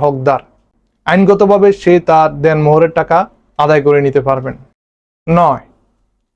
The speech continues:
স্ত্রী বা স্ত্রী পক্ষের বিরুদ্ধেও যৌতুক আইনে মামলা করা যায়। দশ, মুসলিম আইনে অথবা মুসলিম শরিয়া আইন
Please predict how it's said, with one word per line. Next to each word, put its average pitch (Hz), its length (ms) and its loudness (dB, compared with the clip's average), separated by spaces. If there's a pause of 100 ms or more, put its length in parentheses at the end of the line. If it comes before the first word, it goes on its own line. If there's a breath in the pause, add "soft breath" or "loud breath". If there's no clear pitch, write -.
(240)
স্ত্রী 214 380 0 (280)
বা 170 100 2 (260)
স্ত্রী 208 260 0 (440)
পক্ষের 208 400 0 (180)
বিরুদ্ধেও 202 560 4 (760)
যৌতুক 202 440 2
আইনে 170 240 0
মামলা 147 280 0
করা 135 220 0
যায়। - 160 -20 (420)
দশ, 160 340 0 (1080)
মুসলিম 202 460 2
আইনে 170 200 0 (640)
অথবা 180 340 0 (1040)
মুসলিম 208 300 0 (160)
শরিয়া 202 400 4
আইন 190 160 2